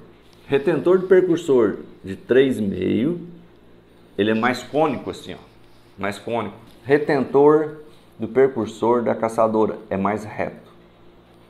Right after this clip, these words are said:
Tá vendo aqui? Mais reto. O que que a gente precisava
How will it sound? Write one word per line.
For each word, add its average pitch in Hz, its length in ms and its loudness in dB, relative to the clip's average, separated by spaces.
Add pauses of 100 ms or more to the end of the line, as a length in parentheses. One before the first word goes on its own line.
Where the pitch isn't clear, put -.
(100)
Tá - 100 -14
vendo 92 140 -10
aqui? 123 380 -8
Mais 98 180 -10
reto. - 220 -14 (600)
O 185 80 0
que 226 220 -6
que 226 100 -4
a 233 80 2
gente 196 360 -4
precisava 101 640 -2